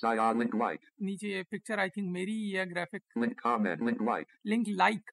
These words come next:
Speaker 2: آپ لائک پہ آپ کلک کر سکتے ہیں اور ضرور لائک کیجیے گا میری پوسٹ کو۔
Speaker 1: Link comment.
Speaker 2: لنک کمنٹ، آپ کمنٹ بھی کر سکتے ہیں، کہہ سکتے ہیں "یار کیا بکواس لکھا ہے۔"
Speaker 1: Link share.
Speaker 2: شیئر بھی کر سکتے ہیں آپ۔ م، بعض اوقات ہوتا ہے کہ ہمیں کسی اور کی جیسے، آ، م،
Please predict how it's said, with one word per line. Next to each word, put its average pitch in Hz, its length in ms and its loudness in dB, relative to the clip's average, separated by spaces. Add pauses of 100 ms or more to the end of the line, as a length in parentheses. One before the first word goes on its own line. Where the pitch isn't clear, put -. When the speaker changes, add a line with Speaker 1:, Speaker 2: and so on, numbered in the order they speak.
Speaker 2:
آپ 214 160 2
لائک 208 340 -2
پہ 254 60 -4
آپ 214 160 0
کلک 233 180 -6
کر 233 100 -6
سکتے 214 280 -10
ہیں 220 80 0
اور 202 60 -2
ضرور 185 280 -6
لائک 202 220 -6
کیجیے 185 280 -8
گا 175 80 -8
میری 175 200 -8
پوسٹ 196 260 -8
کو۔ 247 100 -6
Speaker 1:
Link 233 360 0
comment. 202 280 2 (120)
Speaker 2:
لنک 214 320 -2
کمنٹ، 247 380 0 (140)
آپ 202 220 2
کمنٹ 214 260 0
بھی 254 80 -6
کر 247 140 -6
سکتے 226 300 -8
ہیں، 220 240 -2 (320)
کہہ 220 120 -6
سکتے 196 260 -8
ہیں 196 120 -8
"یار 190 100 -4
کیا 202 200 -6
بکواس 175 400 -2
لکھا 165 200 -8
ہے۔" 156 180 -6
Speaker 1:
Link 233 300 0
share. 85 180 4 (580)
Speaker 2:
شیئر 226 220 -4
بھی 202 120 -6
کر 175 120 -6
سکتے 180 340 -12
ہیں 175 180 -6
آپ۔ 170 180 -2 (180)
م، 190 320 -6
بعض 190 180 0
اوقات 214 220 -6
ہوتا 214 180 -4
ہے 220 80 -2
کہ 214 100 -6
ہمیں 202 200 -4
کسی 214 220 -8
اور 208 120 -4
کی 208 160 -8
جیسے، 196 260 -6 (380)
آ، 185 480 0
م، 175 760 -8